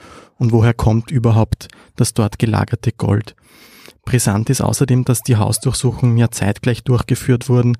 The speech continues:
als die Wirtschafts- und Korruptionsstaatsanwaltschaft in der Casinos-Causa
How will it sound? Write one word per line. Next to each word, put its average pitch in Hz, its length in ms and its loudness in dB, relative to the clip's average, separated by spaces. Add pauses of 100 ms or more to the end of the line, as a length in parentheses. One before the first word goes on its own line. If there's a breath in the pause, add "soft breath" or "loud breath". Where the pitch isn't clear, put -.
(280 loud breath)
als 110 240 -2
die 120 160 0
Wirtschafts- 117 460 -2
und 117 160 0
Korruptionsstaatsanwaltschaft 110 1400 -2
in 117 120 2
der 117 100 2
Casinos-Causa 113 1000 0